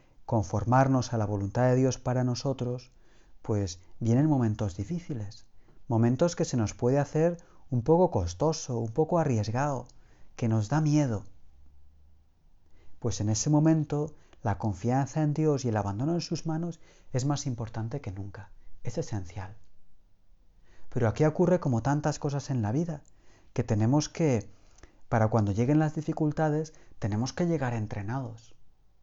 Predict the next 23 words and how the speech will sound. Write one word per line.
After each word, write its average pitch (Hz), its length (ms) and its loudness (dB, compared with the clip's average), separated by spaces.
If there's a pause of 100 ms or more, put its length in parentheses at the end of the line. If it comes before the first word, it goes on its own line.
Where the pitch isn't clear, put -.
(1300)
Es 120 220 -4
también 139 420 6 (180)
aquello 123 380 2
del 123 160 2
Evangelio, 113 640 -4 (320)
del 117 240 4
que 110 100 0
edifica 135 500 2
sobre 135 340 2
arena 147 460 2 (240)
y 131 80 2
el 113 100 4
que 113 120 -2
edifica 117 420 -4
sobre 101 340 -4
roca. 98 380 -10 (1080)
El 123 140 2
que 120 100 0
edifica 160 360 0
su 175 160 -6
casa 160 240 0
sobre 156 300 0
arena 156 420 0